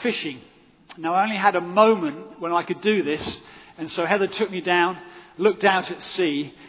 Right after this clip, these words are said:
and the sea was rough. And she <laughs> said to me, "You're not gonna go out in that."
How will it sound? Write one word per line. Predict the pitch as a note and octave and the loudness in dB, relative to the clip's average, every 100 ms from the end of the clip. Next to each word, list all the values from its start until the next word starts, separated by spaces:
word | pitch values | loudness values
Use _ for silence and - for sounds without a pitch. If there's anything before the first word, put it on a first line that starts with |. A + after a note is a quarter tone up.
| - | -10
and | F3+ F#3 | -6 -6
the | |
sea | F3 - - C#4+ B3+ G3+ | -6 -4 -2 0 0 0
was | E3+ E3+ - - - | -2 -4 -10 -18 -18
rough. | F#3+ - - - - - - - _ _ _ _ _ _ _ _ _ D#3+ | -2 2 2 -2 -14 -18 -20 -20 _ _ _ _ _ _ _ _ _ -12
And | D#3+ | -8
she | G#3+ | -4
<laughs> | - | 0
said | - - | 0 0
to | - | -2
me, | E3+ C3+ - - - - | -4 -8 -14 -18 -6 0
"You're | B3+ | 2
not | A#3 G3+ | 4 4
gonna | G3+ F#3+ | 2 0
go | F3+ F3 | 2 4
out | E3+ C3+ | 4 2
in | D3+ | -2
that." | E3 D3 B2+ | 0 0 -2